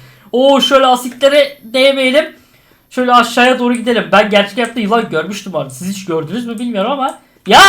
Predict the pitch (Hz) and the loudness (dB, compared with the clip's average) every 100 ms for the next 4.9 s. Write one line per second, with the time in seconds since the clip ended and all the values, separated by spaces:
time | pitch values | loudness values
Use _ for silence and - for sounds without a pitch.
0 | 381 494 349 339 381 - 339 349 381 370 | 6 2 -2 0 0 2 0 2 2 2
1 | 359 349 285 185 - - _ - _ - | 2 4 6 4 0 -14 _ -20 _ 0
2 | 370 392 330 302 339 339 370 370 381 359 | 2 4 4 4 4 2 0 4 4 4
3 | 339 320 349 381 370 339 311 302 349 403 | 4 4 4 4 4 2 2 4 4 4
4 | 466 453 466 381 - 427 302 220 | 0 0 -2 -6 -2 4 4 4